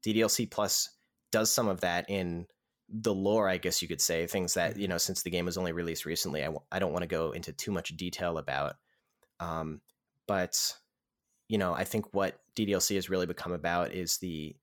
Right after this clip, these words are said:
Speaker 1: really relatable personal qualities of these characters, um, and, you know, kind of the philosophical questions surrounding this universe and, and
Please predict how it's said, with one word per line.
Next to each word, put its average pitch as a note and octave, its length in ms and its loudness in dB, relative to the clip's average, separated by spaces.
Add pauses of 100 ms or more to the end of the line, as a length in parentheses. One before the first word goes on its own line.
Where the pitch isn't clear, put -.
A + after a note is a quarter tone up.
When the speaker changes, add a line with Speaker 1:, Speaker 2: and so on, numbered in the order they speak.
(420)
Speaker 1:
really G2+ 360 2
relatable F#2+ 720 2
personal G2 380 0
qualities F#2 380 0
of F2 60 0
these D#2+ 160 -6
characters, E2+ 840 -2 (600)
um, D#2 560 -4 (460)
and, F2 580 -2 (1120)
you A2 140 0
know, F2+ 100 0
kind G#2+ 280 0
of F#2+ 360 0
the G2 480 0 (600)
philosophical B2 760 2
questions G2 680 0
surrounding F#2+ 680 0
this F#2 220 -2
universe E2 520 0
and, E2 240 -4
and E2+ 300 -4